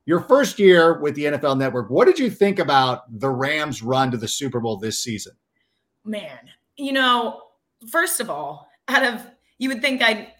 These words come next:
Speaker 2: obviously, yes, I've worked with the Patriots and know a thing or two about their Super Bowls, but that was my first Super Bowl, literally, with the Rams, uh, and the Bengals. Yeah, that was my first Super Bowl, and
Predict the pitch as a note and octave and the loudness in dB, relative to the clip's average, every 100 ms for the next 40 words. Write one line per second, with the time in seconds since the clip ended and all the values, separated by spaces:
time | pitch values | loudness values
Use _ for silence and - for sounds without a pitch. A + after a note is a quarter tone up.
0 | - A3 A#3+ A3+ G#3+ G#3 G#3 F#3+ G3 F#3+ | -2 0 0 -2 -6 -4 -4 -4 -8 -8
1 | G3 F#3+ F#3 G#3 G3+ G3 G3 F#3+ F#3 F#3 | -10 -12 -10 -10 -8 -8 -8 -8 -10 -10
2 | G3 F#3+ G3 F#3+ F#3+ F#3+ F#3+ F3+ G3 G3 | -10 -8 -10 -10 -10 -8 -6 -6 -6 -10
3 | F#3 F3 F#3+ F#3 A#3+ A4 G4+ D4 C4+ C4+ | -14 -12 -10 0 2 2 -2 -6 -2 -2
4 | - - C4+ C4 F3 E3+ F3 E3+ _ F#3 | -2 -6 -8 -10 -6 -6 -6 -10 _ -4
5 | G#3+ D4 A#3 F3 F3 F3 F3 _ _ _ | 2 2 0 -6 -10 -12 -16 _ _ _
6 | _ - A#3+ B3 A3+ A3+ G3+ E3 F3+ - | _ -4 -4 -2 -4 -2 -4 -6 -10 -12
7 | _ _ _ _ - G3 A3 A3+ A3+ G3+ | _ _ _ _ -4 -4 -2 -4 -4 -6
8 | F3 A#3+ G3+ B3 B3 A3 - C4+ D4 E4+ | -2 0 2 2 0 -4 -2 4 4 4
9 | - - - - C#4+ B3+ A3 F#3+ F3+ E3+ | -2 -10 -6 -6 -6 -10 -8 -4 -4 -4
10 | - G#3+ G#3 G#3 G3+ G3 | -4 -4 -2 -2 -4 -6